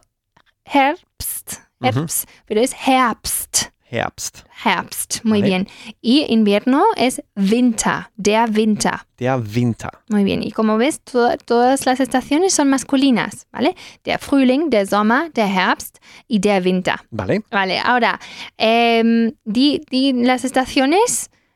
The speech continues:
Speaker 1: eh, en voz alta, bueno, obviamente en voz <laughs> alta, eh, una por una, <laughs> dos veces seguidas.
Speaker 2: Vale, empezando con der Frühling.
Speaker 1: Der Frühling,
Speaker 2: Der
Speaker 1: sí.
Speaker 2: Frühling, der Sommer,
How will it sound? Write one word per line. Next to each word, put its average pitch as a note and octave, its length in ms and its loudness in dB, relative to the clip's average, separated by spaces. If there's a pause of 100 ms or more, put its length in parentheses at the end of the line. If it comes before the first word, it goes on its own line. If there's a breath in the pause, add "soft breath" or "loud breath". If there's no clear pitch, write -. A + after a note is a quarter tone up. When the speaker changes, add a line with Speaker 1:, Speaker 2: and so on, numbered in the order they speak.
(140)
Speaker 1:
eh, A3 440 2
en A3 100 2
voz A#3+ 180 2
alta, A#3+ 420 0
bueno, F#3 300 0
obviamente F#3+ 480 0
en F#3+ 120 0
voz A3+ 100 0 (100)
<laughs> - 80 -4
alta, C4+ 1600 0
eh, C4 240 2
una C4+ 280 2
por A#3+ 200 0
una, D4 160 2 (120)
<laughs> E4 100 2
dos A#3+ 340 0
veces D4 720 -2
seguidas. G3 800 0
Speaker 2:
Vale, A#2+ 260 0
empezando C3 380 0
con F#3 340 0
der C#3 320 2
Frühling. D#3+ 480 0
Speaker 1:
Der G#3+ 140 2
Frühling, A3 400 0
Speaker 2:
Der C3 160 0
Speaker 1:
sí. E3 60 -2
Speaker 2:
Frühling, F#3 560 -2
der A#2+ 300 0
Sommer, D3 420 0